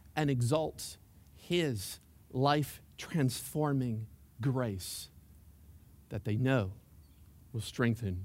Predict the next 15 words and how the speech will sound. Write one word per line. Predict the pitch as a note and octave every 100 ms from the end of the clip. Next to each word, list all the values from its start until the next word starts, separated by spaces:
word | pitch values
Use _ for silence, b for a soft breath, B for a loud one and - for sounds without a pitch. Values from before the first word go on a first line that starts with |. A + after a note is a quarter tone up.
| -
your | A#2
heart. | G2+ G#2+ G2+ - - - - - - - - - - - - - - - - - -
But | C3+ C3+
the | C#3+
author's | D3+ C#3+ B2
not | C3+ -
quite | C3+ B2+
finished | C3 A2+ -
here. | G2+ G#2 - - - - - - - - b b b b -
And | A2
so | B2
then | A2+ A2+
neither | B2 C3
are | C3
we. | A2+ G2